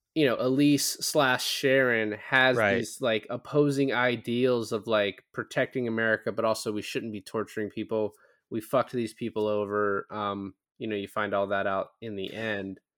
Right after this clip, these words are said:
Speaker 2: Denzel doesn't realize that Elise is Sharon until the, like, the Supreme Court meeting, right? Um,
Speaker 1: Correct. It's not
Speaker 2: the
Speaker 1: a
Speaker 2: reason
Speaker 1: Supreme Court. It's just, like, a
Speaker 2: Well,
Speaker 1: bunch of
Speaker 2: it's
Speaker 1: s-,
Speaker 2: the
Speaker 1: senators and shit. I don't know what that one guy does, though.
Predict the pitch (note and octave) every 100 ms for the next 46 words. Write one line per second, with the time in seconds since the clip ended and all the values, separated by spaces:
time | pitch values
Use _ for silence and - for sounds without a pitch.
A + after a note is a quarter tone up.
0 | C#3 E3+ G#3+ F3 D#3 D3+ C3+ B2 C3 B2
1 | A#2+ A2+ A2 A#2 A2 A2 G#2+ G#2 A#2 -
2 | A#2 G#2+ A2 G#2 G#2 - A2+ - A#2 G#2
3 | G#2+ G#2+ G#2+ G#2+ A2 - - - G#2+ -
4 | G#2+ - B2 - B2 A2 G2+ A#2+ A2 G#2+
5 | G#2+ F#2 F2+ E2 F#2+ A2+ - _ _ _
6 | _ _ _ _ A2 G#2+ G2+ G2 G2 _
7 | - - G#2 - - - - B2+ D#3 C3+
8 | C3+ D3 D3 A2+ G2 - G2+ F#2+ - -
9 | - - G2 G2+ C#3+ C#3 - - C3+ B2
10 | _ _ - - A2 G2+ F#2 F#2+ G2+ G2
11 | - G2 - C#3 F3 D3+ D3+ C#3+ B2+ C3
12 | B2+ A#2+ D3+ C#3+ G#2 G2+